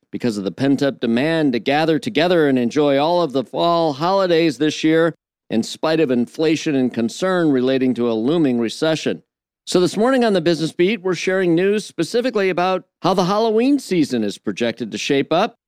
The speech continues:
Sarah Mahoney published an encouraging piece in the Media Post publication Marketing Daily, which focuses on how Party City views the Halloween retail season ahead.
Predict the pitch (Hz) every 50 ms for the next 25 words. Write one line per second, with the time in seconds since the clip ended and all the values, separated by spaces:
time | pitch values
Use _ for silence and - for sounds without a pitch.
0 | _ _ _ _ _ - - - 139 147 160 165 156 151 143 139 147 170 196 220
1 | 214 196 175 127 - - 147 170 185 208 175 - - - 131 127 127 123 120 110
2 | - - 180 214 247 262 233 151 156 139 127 110 - 123 131 151 185 190 - -
3 | 123 113 117 113 110 110 113 123 147 175 185 170 135 110 - 143 139 120 - _
4 | - 135 123 139 123 - 135 135 131 - 147 127 123 127 135 156 156 147 131 123
5 | 120 104 135 151 190 214 196 180 160 - - _ _ _ _ - - - - 214
6 | 240 269 262 277 214 - 160 131 101 - 123 123 127 123 117 123 131 131 127 127
7 | 127 113 - _ - 165 180 185 185 180 156 - - 233 262 254 226 175 120 107
8 | 139 170 180 185 180 143 123 139 113 107 123 143 165 185 190 190 190 190 190 180
9 | 170 185 196 170 - 196 175 165 151 - - 165 170 147 151 156 139 123 127 160
10 | 185 190 180 117 87